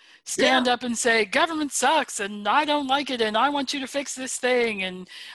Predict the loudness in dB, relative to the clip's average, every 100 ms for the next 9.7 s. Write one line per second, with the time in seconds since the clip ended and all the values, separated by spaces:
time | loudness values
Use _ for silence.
0 | 0 0 0 0 -2 -2 -4 -4 -6 -8
1 | -6 -6 -4 -4 -2 -4 -4 -6 -4 -6
2 | -8 -8 -4 -4 -4 -2 -2 -2 -4 -8
3 | -16 -18 -20 -8 -4 -4 -4 -4 0 0
4 | -2 -6 -4 -6 -6 -2 -2 -2 -6 -4
5 | -4 -4 -6 _ -4 0 0 0 -6 _
6 | _ -4 -2 -2 -2 -2 -4 -4 -10 -10
7 | -8 -8 -8 -8 -12 -14 _ _ _ -6
8 | -2 0 -2 -6 -8 -4 -4 -4 -10 -10
9 | -10 -10 -8 -4 -4 -4